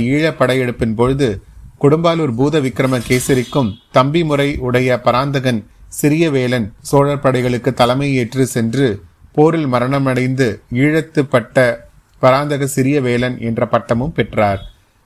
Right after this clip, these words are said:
பூத விக்ரம கேசரி வீரபாண்டியனுடன் நடந்த போரில்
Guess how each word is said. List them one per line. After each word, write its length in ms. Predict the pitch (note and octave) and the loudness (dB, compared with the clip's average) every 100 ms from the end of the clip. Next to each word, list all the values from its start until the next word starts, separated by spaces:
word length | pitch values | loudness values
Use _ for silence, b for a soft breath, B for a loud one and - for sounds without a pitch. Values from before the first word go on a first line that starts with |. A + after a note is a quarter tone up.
| _ | _
பூத 280 | B2+ D#3+ D#3 | 0 2 2
விக்ரம 420 | C#3 - C3 B2+ | 0 -2 -2 -2
கேசரி 440 | A#2+ B2+ B2 D3 C#3 | -2 -2 0 -2 0
வீரபாண்டியனுடன் 800 | C3+ C#3+ C3+ B2+ B2+ A#2+ A#2+ | 0 0 -2 0 -2 0 -2
நடந்த 340 | B2 A2+ A2+ G#2+ | -2 -2 -2 -2
போரில் 420 | B2 C3+ C3 | -2 0 -2